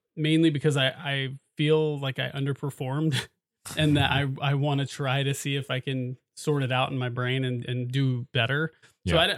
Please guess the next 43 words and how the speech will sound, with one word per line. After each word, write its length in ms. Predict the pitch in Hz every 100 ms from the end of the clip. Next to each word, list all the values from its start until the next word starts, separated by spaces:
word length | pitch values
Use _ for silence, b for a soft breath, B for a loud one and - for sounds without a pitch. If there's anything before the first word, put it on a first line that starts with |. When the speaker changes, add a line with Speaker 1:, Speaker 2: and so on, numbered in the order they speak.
| 170
Speaker 1:
and 80 | 381
I 60 |
don't 160 | 196 233
wanna 140 | 214
put 180 | 175 196
all 120 | 175
the 60 | 151
blame 440 | 131 135 143 139
of 160 | 135 127
my 160 | 131
feelings 360 | 120 151 143 127
about 280 | 123 123 127
this 160 | 123
on 240 | - 143 131
the 80 | 120
game, 440 | 123 117 135 156
'cause 160 | 151 131
I 100 | 127
feel, 180 | 135 120
like 160 | 123
I 60 | 123
said, 340 | - 123 120
my 140 | 131 131
biggest 420 | 131 135 131 -
issue 340 | 127 - 139
was 160 | 135 127
that 180 | 123 120
I 120 | 131
was 180 | 127 127
not 240 | 131 123
properly 420 | - 127 - 127 127
oriented 720 | 165 131 123 139 143 160 147
to 100 | 170
this 240 | 160 160
<laughs> 0 |
game. 360 | - 123 170 170
I 80 | 139
wanted 420 | 127 131 139 139
it 120 | 139
to 80 | 143
be 120 | 135
something 380 | 127 131 131 131
that 200 | 127 127